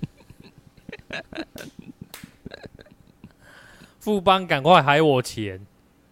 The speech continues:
对方车主赶快还我钱。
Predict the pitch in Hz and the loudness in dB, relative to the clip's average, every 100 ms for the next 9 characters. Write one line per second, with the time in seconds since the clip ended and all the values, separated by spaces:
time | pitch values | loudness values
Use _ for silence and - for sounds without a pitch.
0 | _ _ _ _ _ _ _ _ - - | _ _ _ _ _ _ _ _ -20 -20
1 | - _ 143 214 190 180 185 - 185 156 | -20 _ -2 4 4 4 -2 -2 -2 0
2 | 123 117 139 120 117 131 107 - - 101 | -4 -4 -4 -4 -2 -2 -6 -10 -12 -14
3 | 98 | -14